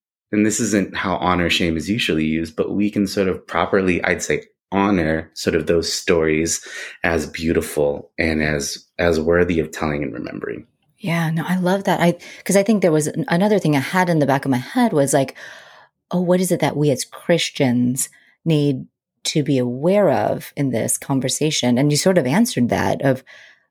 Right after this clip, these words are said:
Speaker 2: I do think that that is, um, a common Christian posture of trying to navigate what is the invitation. Can you say, ca-, can you say a bit about how this engagement with memory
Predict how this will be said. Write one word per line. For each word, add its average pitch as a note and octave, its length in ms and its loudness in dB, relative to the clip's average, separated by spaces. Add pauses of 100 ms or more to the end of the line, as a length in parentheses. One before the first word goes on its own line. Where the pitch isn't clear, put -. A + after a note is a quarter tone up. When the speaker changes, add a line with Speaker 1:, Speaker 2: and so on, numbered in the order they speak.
Speaker 2:
I D#3 80 2
do F3+ 200 0
think F#3+ 220 0
that C3 160 0
that D3 180 2
is, C#3+ 220 2 (440)
um, B2 580 -2 (540)
a C#3+ 80 2
common D#3 920 2 (440)
Christian C#3 400 -2
posture - 720 -2 (200)
of C#3+ 80 -4
trying D3+ 280 0
to C#3+ 120 -2
navigate B2+ 560 2
what C3+ 200 2
is C3 140 2
the B2+ 180 2
invitation. D3 840 0 (1300)
Can G#3 160 2
you A#3 80 4
say, A3+ 360 2 (120)
ca-, - 180 -2 (120)
can D4 120 4
you C#4+ 60 4
say C4+ 160 2
a G#3 40 0
bit E3+ 200 2
about E3+ 240 0
how D3+ 460 2 (180)
this F3+ 100 2
engagement E3+ 640 0 (180)
with D#3 380 2 (320)
memory C#3 840 -2